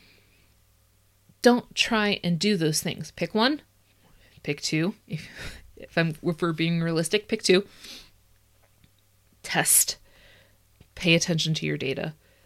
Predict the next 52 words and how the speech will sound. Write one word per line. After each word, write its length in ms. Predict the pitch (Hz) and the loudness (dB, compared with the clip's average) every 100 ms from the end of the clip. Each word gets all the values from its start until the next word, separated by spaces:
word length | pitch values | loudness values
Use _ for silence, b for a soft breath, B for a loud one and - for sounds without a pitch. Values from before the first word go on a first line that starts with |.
| b _ _ | b _ _
Pay 180 | - 202 | 4 6
attention 580 | 214 - 185 185 170 156 | 6 2 0 0 -2 -2
to 280 | - 165 147 | -2 -2 0
the 160 | 156 - | -2 -2
R 240 | 160 165 | 0 2
O 100 | 160 | 2
I. 180 | 156 - | 2 0
If 140 | 147 | 0
you're 80 | 165 | 0
not 120 | 185 | 2
aware, 220 | 190 175 156 | 4 4 2
that's 200 | 156 - | 0 -4
return 360 | 156 - 170 | -4 -2 -4
on 200 | - 175 | -2 0
investment. 540 | 175 156 127 - 117 - B B B - | 0 0 -2 -4 -8 -12 B B B -2
And 220 | 170 160 | 0 0
your 120 | 151 | -2
return 300 | 143 151 226 | -4 -2 0
on 140 | 262 277 | 2 4
investment, 560 | 214 156 - 160 156 - b b _ - | 4 2 0 -2 -4 -6 b b _ 2
if 180 | 170 | 2
you're 120 | 170 170 | 4 2
doing 240 | 240 285 | 4 4
this 180 | 247 - | 2 2
yourself, 420 | 202 185 170 - | 2 4 2 2
you're 140 | 160 | 0
not 140 | 175 185 | 0 -2
paying 340 | - 196 190 | 0 2 4
anybody, 440 | 185 180 165 170 170 | 4 4 4 4 2
you're 220 | 160 160 | 0 -2
just 220 | 160 156 | -4 -2
kinda, 240 | 170 165 156 B B B - | -2 -2 -4 B B B -2
I 80 | |
don't 140 | 170 156 | 2 2
know, 320 | 156 156 - _ | 2 2 -2 _
m-, 180 | 139 151 - _ - | -8 -8 -10 _ -12
taking 280 | - 180 170 | 0 2 2
pics 320 | - 175 - | 0 0 0
with 160 | 160 156 | -4 -2
your 100 | 160 | 0
phone 540 | 196 185 175 170 170 - | 4 4 4 2 0 -2
and 400 | 170 160 143 156 156 | -2 0 -2 -6 -4
not 280 | 139 - | -2 -2
really 200 | - - | -2 -4
paying 260 | 151 170 156 | -2 -2 -2
for 140 | 156 | -2
any 180 | 147 - | -6 -4
filters 600 | 165 277 254 214 202 180 | 6 6 8 6 6 6
or 60 | 180 | 2
anything 220 | 190 180 | 0 -2
like 80 | 180 | 0
that. 220 | 180 185 | 2 0